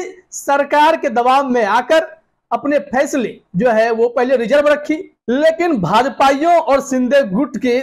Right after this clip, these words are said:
सरकार के दबाव में आकर बीएमसी ने उद्धव ठाकरे की शिवसेना को वहां पर अनुमति देने से मना कर दिया। इसके बाद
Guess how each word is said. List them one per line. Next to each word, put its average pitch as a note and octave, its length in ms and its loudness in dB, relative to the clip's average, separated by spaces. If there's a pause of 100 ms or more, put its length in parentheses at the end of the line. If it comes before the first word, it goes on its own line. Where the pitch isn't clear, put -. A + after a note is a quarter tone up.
सरकार A#3+ 580 -2
के A3 160 -2 (100)
दबाव A3 400 0
में F#3+ 260 -2
आकर B3 440 0 (380)
बीएमसी C#4 600 0
ने A3 300 -4 (500)
उद्धव D4+ 420 0
ठाकरे A3+ 340 0
की B3 200 -6
शिवसेना C4 600 -2
को G#3 300 0
वहां G3 260 -4
पर A#3+ 260 -4
अनुमति B3+ 400 -2
देने F#3+ 240 -4
से E4+ 200 -4
मना D4 300 0
कर - 160 -10
दिया। - 1800 -16
इसके F4 320 -2
बाद C4 420 0